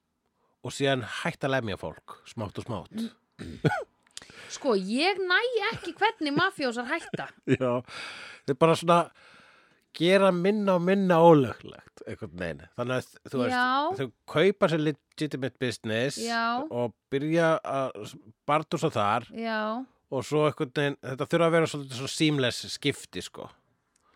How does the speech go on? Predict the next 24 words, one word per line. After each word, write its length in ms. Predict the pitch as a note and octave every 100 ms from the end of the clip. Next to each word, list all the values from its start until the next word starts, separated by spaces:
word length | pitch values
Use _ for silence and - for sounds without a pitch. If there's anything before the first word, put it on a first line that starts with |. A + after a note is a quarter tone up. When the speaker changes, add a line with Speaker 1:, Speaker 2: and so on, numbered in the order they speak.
| _
Speaker 2:
Já. 160 | G#3+ G#3
Speaker 1:
Og 80 | F3+
lokar 460 | D3+ F3 - C3+ A#2
ekki 220 | - A#2 A2
vondu 320 | B2 C#3 -
búðina 380 | F#2+ G#2+ G2+ G2+
og 60 | A#2
opnar 240 | G#2+ G#2+
góðu 220 | - B2+ A2
búðina, 460 | G2 F2 E2+ E2+
einhvern 240 | F2 F#2+ E2
veginn 160 | G2 F2
svona. 220 | A2 F2
Þú 80 | -
Speaker 2:
Nei. 80 | -
Speaker 1:
þarft 240 | B2+ -
að 140 | A#2+
hafa 240 | C3+ C#3+ C3
báðar 400 | - C#3 C3+ A#2+
búðirnar 340 | C3 B2 G#2+
opnar 240 | A#2 - G2+
í 60 |
smá 140 | - G2+
stund. 320 | - F2+ -